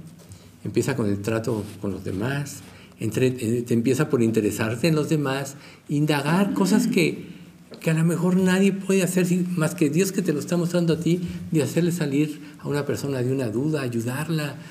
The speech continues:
a, a superar una situación que está viviendo, etcétera.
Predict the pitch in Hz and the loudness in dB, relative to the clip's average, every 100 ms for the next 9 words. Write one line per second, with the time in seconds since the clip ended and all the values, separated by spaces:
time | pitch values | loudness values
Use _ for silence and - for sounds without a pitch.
0 | - - 107 104 101 - - 107 131 120 | -18 -12 -8 -8 -10 -12 -12 -6 -6 -4
1 | 120 135 135 139 123 - 107 135 127 - | -6 -6 -4 -4 -4 -8 -8 -8 -8 -8
2 | 123 120 113 143 151 120 107 147 170 - | -6 -6 -4 -4 -4 -6 -8 -6 -6 -6
3 | 101 | -6